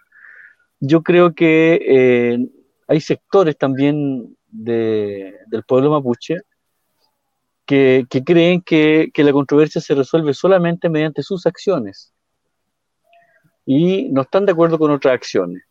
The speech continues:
Yo siento que todas las acciones son necesarias, todas las acciones conducen al mismo objetivo y uno debe ser respetuoso con todas las formas de lucha.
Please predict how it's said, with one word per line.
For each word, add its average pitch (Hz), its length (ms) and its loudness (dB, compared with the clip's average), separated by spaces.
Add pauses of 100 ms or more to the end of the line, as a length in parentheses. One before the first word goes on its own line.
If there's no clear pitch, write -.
Yo 147 240 2
siento 170 500 -2
que 143 380 2
todas 175 240 2
las 165 80 2
acciones 160 340 -4
son 165 200 -2
necesarias, 175 680 -2 (360)
todas 151 180 2
las 156 60 2
acciones 160 280 -4
conducen 147 400 -4
al 135 80 0
mismo 151 220 0
objetivo 170 580 -2 (500)
y 143 100 0
uno 156 140 0
debe 143 200 4
ser 151 140 0
respetuoso 139 580 -2
con 120 160 -4
todas 156 280 0
las 135 140 -2
formas 131 300 -6
de 113 80 -4
lucha. 95 300 -14